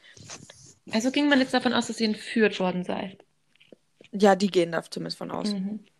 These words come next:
Speaker 2: Lacys Vater erlitt einen Zusammenbruch vor laufenden Kameras. Er war verständlicherweise voller Schmerz und Angst um seine Tochter. Und ich finde, man mag sich das auch alles irgendwie nicht ausmalen, wie schrecklich das für die Angehörigen sein muss,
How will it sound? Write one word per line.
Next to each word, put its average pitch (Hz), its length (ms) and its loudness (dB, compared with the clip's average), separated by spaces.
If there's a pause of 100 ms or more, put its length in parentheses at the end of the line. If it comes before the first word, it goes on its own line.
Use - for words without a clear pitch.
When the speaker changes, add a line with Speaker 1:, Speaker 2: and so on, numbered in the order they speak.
(1120)
Speaker 2:
Lacys 254 420 4
Vater 269 320 2
erlitt 240 260 -6
einen 220 240 -6
Zusammenbruch 214 540 -6
vor - 160 -10
laufenden 196 400 -8
Kameras. 175 600 -10
Er 226 460 -2
war 220 260 0
verständlicherweise 208 760 -8
voller 214 360 -2
Schmerz 196 400 -8
und 190 120 -14
Angst 196 260 -4
um 190 120 -8
seine 180 280 -4
Tochter. 170 560 -10
Und - 200 -12
ich - 180 -6
finde, 208 220 0
man 196 180 0
mag 190 220 4
sich 208 120 -4
das 190 160 -2
auch - 140 -4
alles 180 260 0
irgendwie 185 280 -6
nicht 180 180 -4
ausmalen, 180 520 -2
wie 180 60 -4
schrecklich 190 400 -4
das - 180 -2
für 208 80 -2
die 180 120 0
Angehörigen 170 760 0
sein 165 300 -2
muss, 170 220 -8